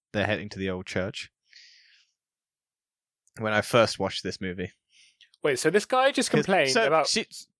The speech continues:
Speaker 2: some people trying to kill her?
Speaker 1: No, no, no, no. They're try-, the Saban guy's trying to kill him, and so she's running away, and then everyone just gives up on Modable, and no one's pissed, and she just knows that there was a pipe out that fucking billboard.
Speaker 2: The convenience.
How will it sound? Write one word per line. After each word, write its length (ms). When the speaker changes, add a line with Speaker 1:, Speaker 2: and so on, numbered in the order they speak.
Speaker 2:
some 160
people 140
trying 160
to 80
kill 220
her? 280
Speaker 1:
No, 140
no, 120
no, 140
no. 220
They're 140
try-, 260
the 140
Saban 520
guy's 260
trying 160
to 60
kill 200
him, 240
and 120
so 180
she's 260
running 240
away, 260
and 100
then 140
everyone 320
just 140
gives 180
up 160
on 120
Modable, 440
and 100
no 140
one's 160
pissed, 380
and 100
she 120
just 160
knows 240
that 80
there 140
was 80
a 60
pipe 340
out 200
that 220
fucking 380
billboard. 500
Speaker 2:
The 60
convenience. 800